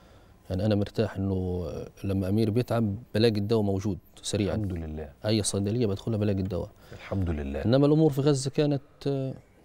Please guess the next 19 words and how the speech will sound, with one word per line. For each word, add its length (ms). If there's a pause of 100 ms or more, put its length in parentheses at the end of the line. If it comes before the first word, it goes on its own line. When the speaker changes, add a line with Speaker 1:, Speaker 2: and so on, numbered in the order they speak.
(120)
Speaker 1:
ما 180
في 200
أدوية 220
أصلا 200
في 80
الصيدليات، 500
الصيدليات 440
كلها 160
سكر، 260
حتى 220
المستش-، 540
المستشفيات 600
نفسها 260
ما 120
فيها 200
دواء. 240 (260)
Speaker 2:
طبعا. 200 (760)
Speaker 1:
هو 280
الأدوية، 680